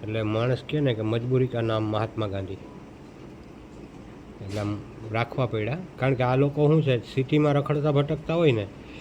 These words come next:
એ ખાવાનો ખોરાક બહુ ઓછો લે. કારણ કે એને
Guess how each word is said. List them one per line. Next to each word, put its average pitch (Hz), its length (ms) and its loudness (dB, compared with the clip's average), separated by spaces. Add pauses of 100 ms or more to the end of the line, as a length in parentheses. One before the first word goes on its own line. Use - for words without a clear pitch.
(320)
એ 135 220 6
ખાવાનો 135 500 2
ખોરાક 135 380 2
બહુ 110 300 2
ઓછો 104 260 -2
લે. 95 180 -4 (1800)
કારણ 123 120 -4
કે 120 60 0
એને 127 400 4